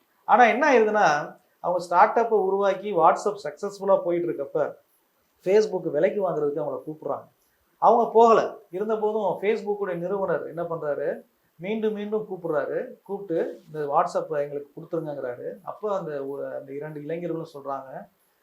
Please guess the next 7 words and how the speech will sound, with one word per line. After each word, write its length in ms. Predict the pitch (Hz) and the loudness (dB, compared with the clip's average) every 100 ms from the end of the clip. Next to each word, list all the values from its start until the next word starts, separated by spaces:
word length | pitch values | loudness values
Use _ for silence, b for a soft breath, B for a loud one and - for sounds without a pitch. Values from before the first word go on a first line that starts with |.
| _ | _
"இது 160 | 151 151 | -10 -8
வந்து 560 | 151 175 202 - - - _ _ _ _ _ _ 147 | -6 -2 -2 -2 -6 -20 _ _ _ _ _ _ -6
நாங்க 220 | 156 156 | -4 -2
ஒரு 120 | 151 | 0
காலகட்டத்துல 480 | 156 180 170 156 170 | 2 4 2 -2 0
உங்களுக்கு 420 | 170 147 139 143 | -2 -2 -6 -6
விண்ணப்பிச்சோம். 640 | 160 175 160 - 147 208 | -6 -6 -8 -8 -6 -6